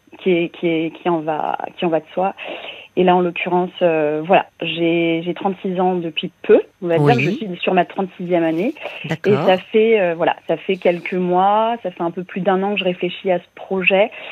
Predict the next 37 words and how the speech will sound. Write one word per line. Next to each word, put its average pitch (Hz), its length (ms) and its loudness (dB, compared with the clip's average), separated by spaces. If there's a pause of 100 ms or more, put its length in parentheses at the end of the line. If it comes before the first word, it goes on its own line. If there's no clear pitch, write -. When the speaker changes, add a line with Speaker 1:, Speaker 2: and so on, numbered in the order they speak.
(400)
Speaker 1:
euh, 180 460 4 (220)
compte 185 220 -4
tenu 185 280 -2
du 175 80 -10
temps 175 140 -4
qui 180 120 -10
passe, 269 240 2 (480)
mais 196 200 2
pas 190 180 2
que. 214 160 -2 (540)
Enfin, 175 220 0
me 190 140 0
concernant, 196 640 -2
j'ai 185 160 -2
forcément 185 440 -4
des 180 100 0
raisons 180 240 -4
personnelles 185 540 -4
qui - 120 -10
m'y 175 140 0
amènent. 226 260 0
Ça 180 120 0
sera - 120 0
pas 285 220 0
forcément 233 420 0
la 214 140 2
sexualité, 196 560 -2
là, 190 160 2
pour 190 200 -2
le 190 120 -2
coup, 233 260 -6
je 196 80 -6
suis 180 220 -10
complètement 190 480 -4
hétéro, 180 420 -2 (580)
mais, 202 400 2
euh, 175 240 2